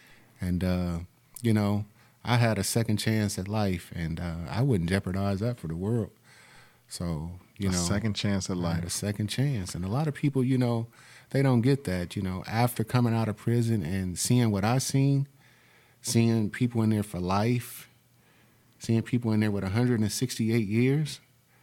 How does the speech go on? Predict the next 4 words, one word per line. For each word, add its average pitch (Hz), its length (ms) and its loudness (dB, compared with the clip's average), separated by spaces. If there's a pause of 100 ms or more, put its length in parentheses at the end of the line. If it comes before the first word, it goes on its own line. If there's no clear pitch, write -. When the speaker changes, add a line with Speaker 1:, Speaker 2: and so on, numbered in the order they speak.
(800)
Speaker 2:
Mm. 92 200 -6 (600)
Speaker 1:
No, 113 360 -2 (240)
I, 104 80 -6
I, 104 240 -8